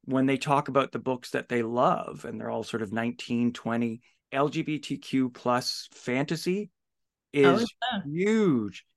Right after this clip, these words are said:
Speaker 2: Awesome.
Speaker 1: Huge.
Speaker 2: Love that.
Speaker 1: Uh, anything that's L G B T Q plus,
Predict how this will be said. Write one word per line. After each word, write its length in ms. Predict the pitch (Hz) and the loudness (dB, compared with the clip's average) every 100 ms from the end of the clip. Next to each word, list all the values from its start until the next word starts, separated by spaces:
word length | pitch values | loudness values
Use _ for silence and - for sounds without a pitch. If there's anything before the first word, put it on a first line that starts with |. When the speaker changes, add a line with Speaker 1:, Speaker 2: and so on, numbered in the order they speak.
| - | -2
Speaker 2:
Awesome. 460 | 302 415 - 123 - | 0 2 2 0 -2
Speaker 1:
Huge. 200 | - _ _ _ _ | -8 _ _ _ _
Speaker 2:
Love 160 | - - | -2 2
that. 180 | 147 151 | 6 8
Speaker 1:
Uh, 440 | 151 147 147 143 - _ _ _ _ | 8 8 6 4 -4 _ _ _ _
anything 640 | 165 202 190 208 190 185 165 | 0 2 4 4 4 2 2
that's 260 | 147 139 | 0 0
L 120 | 160 175 | -2 -2
G 160 | 185 | -2
B 160 | 175 160 | -4 -6
T 120 | 160 | -6
Q 220 | 147 156 | 0 -2
plus, 380 | 151 143 143 | 2 2 2